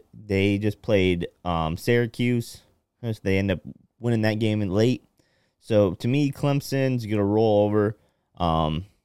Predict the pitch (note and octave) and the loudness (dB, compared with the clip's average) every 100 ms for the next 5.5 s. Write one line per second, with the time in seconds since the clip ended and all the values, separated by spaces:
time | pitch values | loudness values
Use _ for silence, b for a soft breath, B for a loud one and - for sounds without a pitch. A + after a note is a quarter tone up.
0 | _ _ _ _ _ G2+ G2 F#2+ E2 - | _ _ _ _ _ -6 -4 -4 -6 -4
1 | G#2+ F#2+ F2 F2+ F2+ G2+ A2+ G2+ A2 C#3 | -2 -2 -2 -2 -2 -2 -4 -2 -2 -2
2 | D#3 C3 - C3 C3+ C3 C3 C#3+ - - | -4 -8 -8 -6 -4 -4 -2 -2 -4 -12
3 | _ _ _ _ _ _ _ _ - B2+ | _ _ _ _ _ _ _ _ -8 -8
4 | - A2+ A#2 G#2+ A2+ A2 G#2+ G#2+ G2 F#2+ | -2 0 0 2 0 0 -2 -2 -4 -2
5 | G2+ F#2+ F#2 F#2 - | -2 -2 -2 -2 -4